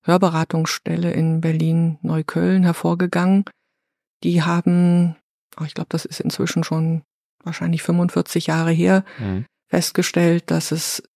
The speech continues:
Speaker 1: wichtig ist, dass Familien mit kleinen hörgeschädigten Kindern nicht in der Klinik behandelt werden, sondern durch ein interdisziplinäres Team außerhalb einer Klinik und haben diese Hörberatungsstelle aufgebaut, die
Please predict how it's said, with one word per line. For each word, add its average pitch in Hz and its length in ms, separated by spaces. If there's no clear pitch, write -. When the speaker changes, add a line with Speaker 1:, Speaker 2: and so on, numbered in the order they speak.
Speaker 1:
wichtig 180 540
ist, - 380
dass 160 160
Familien 180 520
mit 170 140
kleinen 180 560
hörgeschädigten 185 800
Kindern 185 560
nicht 180 540
in 175 120
der 170 100
Klinik 196 360
behandelt 170 440
werden, 170 300
sondern 165 680
durch - 260
ein 160 300
interdisziplinäres 165 1160
Team 185 420
außerhalb 156 560
einer 156 220
Klinik 165 480
und 160 180
haben 170 600
diese 165 180
Hörberatungsstelle 190 840
aufgebaut, 180 1040
die 165 260